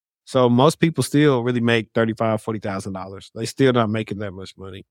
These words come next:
Had a job try to pay me forty thousand entry level, but I had to move to Dallas. I'm married with two kids. That wasn't gonna cut it. Hey, for real, Slim. That, that ain't gonna cut it. So I've heard what, what we just read, the same sentiments in the,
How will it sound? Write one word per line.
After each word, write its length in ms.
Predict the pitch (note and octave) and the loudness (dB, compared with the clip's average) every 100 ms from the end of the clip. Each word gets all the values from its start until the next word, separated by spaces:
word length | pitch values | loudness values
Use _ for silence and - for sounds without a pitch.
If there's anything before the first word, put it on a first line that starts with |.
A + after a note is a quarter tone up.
| _ | _
Had 180 | - C#3 | 2 4
a 40 | |
job 220 | B2+ C3 | 6 4
try 120 | B2 | 4
to 60 | A#2+ | 2
pay 100 | B2+ | 2
me 120 | A#2 | 2
forty 240 | A2+ B2+ B2 | 4 4 4
thousand 380 | B2 A#2 A2+ | 4 4 2
entry 240 | G#2+ B2 A2 | 0 0 2
level, 220 | A2+ G#2+ | 2 0
but 180 | G2 A2 | -4 -2
I 80 | A2+ | 0
had 180 | A#2 G#2+ | 0 0
to 60 | |
move 180 | A2 A2 | 0 0
to 80 | G#2 | -2
Dallas. 400 | G#2+ G#2+ G2+ A2 | 0 0 -2 -4
I'm 140 | A#2 | -2
married 180 | A#2 A2+ | 0 0
with 120 | A2 | -2
two 160 | - B2 | 0 0
kids. 480 | A2+ A2+ A2 G2+ G#2+ | 0 -2 -2 -4 -4
That 180 | A2+ A2 | -2 0
wasn't 260 | G#2+ G#2+ | -2 -2
gonna 140 | G#2 G2 | -2 -2
cut 200 | G#2+ G2+ | -6 -6
it. 100 | - _ _ _ _ - | -12 _ _ _ _ -2
Hey, 160 | A#2+ A2+ | 2 2
for 180 | G#2 | 2
real, 240 | G#2+ A#2+ G#2+ | 4 4 2
Slim. 340 | - G2 G2 - | 0 -6 -8 -4
That, 240 | A2+ A2+ G#2 | -2 0 0
that 140 | A#2+ | 2
ain't 100 | A#2 | 2
gonna 140 | G#2 | 0
cut 180 | F#2 G#2 | -6 -10
it. 80 | F2+ _ _ _ _ _ - | -12 _ _ _ _ _ 0
So 340 | D#3 D#3 C#3+ _ _ _ _ _ - | 4 4 2 _ _ _ _ _ 0
I've 240 | F#3 A#3+ | 2 2
heard 400 | C#3+ F3 F3+ E3+ | 4 4 6 4
what, 180 | B2+ A#2+ | 2 -2
what 180 | A#2+ C3 | -2 0
we 60 | F#3 | 2
just 200 | F3+ - | 0 2
read, 180 | D#3 | 2
the 60 | C#3 | 2
same 220 | C#3 D3+ | 2 2
sentiments 380 | - D#3 D3+ C#3+ | 4 4 2 2
in 80 | B2 | 0
the, 180 | B2 A#2 | 0 0